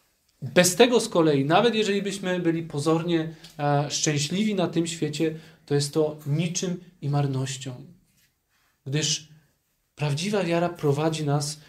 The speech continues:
do, do zbawienia. Jest tą drogą, którą mamy kroczyć ku zbawieniu, a to, pamiętajmy, jest naszym celem. Pan Bóg wyznaczył nam taki cel.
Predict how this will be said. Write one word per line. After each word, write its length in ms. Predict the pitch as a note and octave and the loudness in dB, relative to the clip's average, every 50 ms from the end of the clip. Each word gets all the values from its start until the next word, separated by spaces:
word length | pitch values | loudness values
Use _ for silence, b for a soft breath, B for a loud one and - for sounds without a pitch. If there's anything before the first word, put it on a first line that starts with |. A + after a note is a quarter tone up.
| B B | B B
do, 460 | - C3 C#3 C#3 C#3 C#3 C#3 C3+ C#3 B B B B B _ _ - - | -2 2 2 4 4 4 2 -2 -6 B B B B B _ _ -14 -10
do 160 | D3+ C#3 D3 C#3 | -4 0 0 0
zbawienia. 680 | C#3 B2+ C#3 C#3 C#3 C3+ D3+ D#3 D3 D3 C3+ B2 A#2+ - - - | 0 0 -2 -2 0 -2 -2 -2 -2 -2 -4 -6 -8 -12 -10 -8
Jest 220 | C3 C#3 - - | -6 -6 -6 -6
tą 180 | D#3 D3+ C#3+ C#3 | -4 -2 -2 0
drogą, 500 | D3 D3+ E3 F3+ - G#3 G#3 G#3 G#3 G#3 | 2 2 2 2 2 0 -2 -2 -4 -10
którą 380 | - - D#3+ D#3 D3+ D3+ D#3 D3+ B B B B | -6 -4 -2 -2 0 -2 -4 -8 B B B B
mamy 340 | - C3+ C#3 D3+ E3 F#3+ F#3+ | -4 0 2 2 2 2 0
kroczyć 440 | - - - D#3 D3+ - D#3+ - - | -2 0 -2 -2 0 -2 -4 -6 -6
ku 280 | - - D#3 D3+ D3+ D3+ B B B B | -6 -6 -6 -6 -6 -8 B B B B
zbawieniu, 560 | C3+ B2+ C3 C3 C3 C#3 D3 D3+ F3 G3 F#3+ - | -4 -2 -2 -2 0 -2 -2 -2 -2 -4 -6 -8
a 60 | C3+ | -10
to, 320 | - - D#3+ F#3 G3+ G3+ G3+ | -8 -6 -4 -4 -4 -6 -6
pamiętajmy, 480 | - E3 E3 D#3+ D#3 D#3 D#3+ D#3+ D#3+ D#3+ | -6 -6 -4 -4 -4 -4 -4 -2 -2 -2
jest 120 | D3+ D3+ | -2 -2
naszym 300 | D3+ D3+ D3+ C#3+ C#3+ C#3+ | -6 -6 -6 -6 -8 -8
celem. 420 | - - C#3 C3+ C3+ C3 B2+ C3+ b b b b b b b b b _ _ | -6 -6 -6 -6 -6 -8 -10 -12 b b b b b b b b b _ _
Pan 320 | - D3+ F#3 G#3+ A#3 A#3 | 0 2 2 4 4 2
Bóg 240 | A3+ B3 B3 A3+ - - | 2 0 0 -4 -6 -6
wyznaczył 640 | C#3+ D#3 D3+ D3 D3+ E3 F3 E3 - G#3 G3+ G3 G3 B B B B B B B - | -6 -4 -4 0 0 0 0 0 -2 -2 -2 -2 -4 B B B B B B B -2
nam 400 | C#3+ C#3+ C#3+ C#3+ C#3+ C#3+ D3 C#3+ - - _ _ _ _ _ _ _ _ | 0 2 2 2 2 0 -2 -6 -10 -16 _ _ _ _ _ _ _ _
taki 320 | - D#3+ F3+ E3+ - F3+ | -6 -6 -4 -4 -6 -8
cel. 360 | - - - C#3 C3 A#2+ - | -6 -4 -4 -2 -2 -4 -6